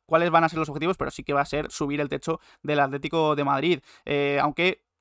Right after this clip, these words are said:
también insiste en el partido a partido, dice, "Lo más importante es lo próximo. Ahora pensamos en el partido del lunes y vamos a ir paso a paso". También sobre la llega-, la importancia de los compañeros en su llegada, eh, ha dicho, "He hablado con algunos de mis compañeros. Me mandaron mensajes en estos tiempos. Giuliano estuvo en los juegos conmigo,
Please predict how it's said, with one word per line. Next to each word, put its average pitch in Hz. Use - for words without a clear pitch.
también 143
insiste 160
en 165
el 156
partido 147
a -
partido, 156
dice, 156
"Lo 165
más 151
importante 156
es 180
lo 147
próximo. -
Ahora 156
pensamos 160
en 151
el 151
partido 151
del 156
lunes 156
y 151
vamos 160
a 151
ir 160
paso 143
a 143
paso". 190
También 165
sobre 160
la 147
llega-, 143
la 151
importancia 165
de 180
los 165
compañeros 165
en 160
su 156
llegada, 160
eh, 147
ha 156
dicho, 165
"He 180
hablado 190
con 196
algunos 175
de 185
mis 196
compañeros. 156
Me 139
mandaron 143
mensajes 185
en 160
estos 160
tiempos. 170
Giuliano 156
estuvo 151
en 147
los 143
juegos 151
conmigo, 165